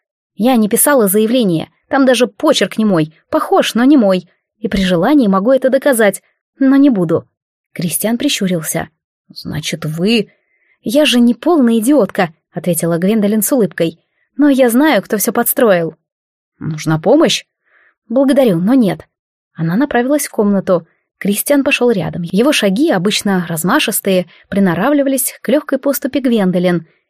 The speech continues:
и это не могло не понравиться. "Вы будете за меня болеть?" спросила она. "Обязательно.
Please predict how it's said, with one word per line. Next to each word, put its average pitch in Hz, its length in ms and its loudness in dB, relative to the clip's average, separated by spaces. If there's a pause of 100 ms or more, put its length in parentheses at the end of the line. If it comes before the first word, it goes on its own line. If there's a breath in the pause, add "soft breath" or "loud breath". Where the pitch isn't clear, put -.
(100)
и 247 100 -6
это 269 200 -2
не 240 100 4
могло 220 260 0
не 277 140 2
понравиться. 185 680 -4 (460)
"Вы 240 180 2
будете 269 440 2
за 208 100 0
меня 240 220 2
болеть?" 226 340 -2 (140)
спросила 175 480 -2
она. 170 240 -4 (380)
"Обязательно. 180 720 -4